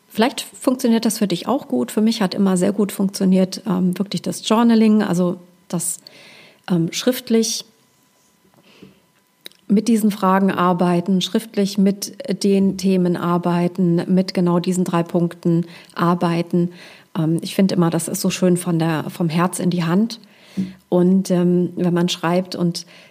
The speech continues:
das hat für mich gut funktioniert. Das heißt, ich habe wirklich, ähm, ein Buch angefangen,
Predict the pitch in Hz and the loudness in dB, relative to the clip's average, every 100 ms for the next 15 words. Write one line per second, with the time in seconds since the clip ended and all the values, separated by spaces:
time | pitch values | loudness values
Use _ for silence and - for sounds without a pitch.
0 | - 190 190 - - 202 - 214 196 208 | -4 -2 -2 -6 -4 -4 0 0 0 -4
1 | - 214 208 208 240 196 190 180 175 190 | 0 -2 2 2 2 0 0 -2 -2 -4
2 | 202 185 202 220 208 - - 190 190 196 | -2 -2 -2 0 -2 -4 -2 0 2 2
3 | 196 - - _ _ _ _ _ - 196 | 0 -6 -20 _ _ _ _ _ -2 0
4 | 226 320 - 185 190 185 - 160 156 160 | 2 0 0 0 2 0 -2 -4 -4 -6